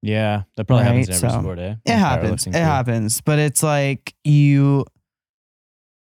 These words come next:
Speaker 2: I don't know. This is why, like, I have daily communication with my clients. This is why, like,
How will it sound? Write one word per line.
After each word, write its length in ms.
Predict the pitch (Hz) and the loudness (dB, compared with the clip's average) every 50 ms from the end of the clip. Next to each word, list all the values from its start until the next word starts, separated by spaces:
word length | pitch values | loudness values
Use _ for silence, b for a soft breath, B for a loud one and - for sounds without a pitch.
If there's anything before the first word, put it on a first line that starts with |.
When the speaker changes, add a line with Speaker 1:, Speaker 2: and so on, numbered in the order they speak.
| _ _ _ _ - - | _ _ _ _ -4 -2
Speaker 2:
I 120 | 156 143 | 0 2
don't 80 | 135 131 | 2 2
know. 60 | 131 | 2
This 180 | 131 165 151 151 | 2 2 2 2
is 100 | 156 143 | 4 4
why, 320 | 147 147 143 139 139 139 135 | 4 2 2 0 0 0 0
like, 260 | 131 127 127 - - - | 0 0 -2 -4 -2 -2
I 60 | 135 | 0
have 160 | 131 123 117 | 0 0 0
daily 300 | - 135 131 131 131 123 | 0 0 0 0 0 0
communication 680 | - 127 127 127 127 123 113 - 127 123 120 - 139 131 | 0 2 2 4 2 2 0 0 0 0 0 0 0 0
with 120 | 123 117 | 2 2
my 100 | 127 120 | 0 -2
clients. 680 | 117 - 123 120 120 120 120 117 117 117 120 - - - | -2 -2 -2 0 2 2 2 2 2 2 0 -2 -4 -6
This 220 | - 131 127 - 135 | -2 -2 0 0 2
is 120 | 131 120 123 | 2 2 2
why, 360 | 123 120 123 120 120 123 123 | 2 2 2 2 2 0 0
like, 420 | 120 117 117 113 104 - - _ | 0 0 0 -2 -4 -6 -12 _